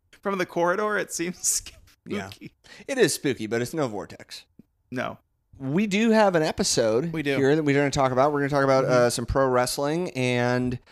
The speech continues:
Speaker 2: also, um, something special,
Speaker 1: Yeah.
Speaker 2: something that is
Speaker 1: We've been talking
Speaker 2: is
Speaker 1: about
Speaker 2: in-
Speaker 1: it.
Speaker 2: integral to professional
Speaker 1: Mm-hmm.
Speaker 2: wrestling as a side headlock.
Speaker 1: Yeah.
Speaker 2: And
Speaker 1: Yeah.
Speaker 2: that's the mullet.
Speaker 1: It's the mullet. And, uh, everyone, listeners, we've been talking about the mullet
Speaker 2: We have.
Speaker 1: episode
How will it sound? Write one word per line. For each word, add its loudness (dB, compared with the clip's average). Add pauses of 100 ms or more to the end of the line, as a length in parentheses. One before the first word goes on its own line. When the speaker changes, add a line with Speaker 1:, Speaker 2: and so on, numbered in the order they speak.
(220)
Speaker 2:
also, 2
um, 0 (120)
something 0
special, -2
Speaker 1:
Yeah. -14
Speaker 2:
something -2
that -2
is -2
Speaker 1:
We've -6
been 0
talking 2
Speaker 2:
is -2
Speaker 1:
about -4
Speaker 2:
in- -8
Speaker 1:
it. -16 (340)
Speaker 2:
integral -2
to -4
professional -2
Speaker 1:
Mm-hmm. -4
Speaker 2:
wrestling 0
as -4
a -10
side 0
headlock. -6 (480)
Speaker 1:
Yeah. -2 (440)
Speaker 2:
And -8
Speaker 1:
Yeah. 0
Speaker 2:
that's -4
the -2
mullet. -2
Speaker 1:
It's -6
the -4
mullet. 0
And, -6
uh, -12
everyone, -6
listeners, -6
we've -8
been -14
talking -12
about -10
the -10
mullet -8
Speaker 2:
We -8
have. -2
Speaker 1:
episode -4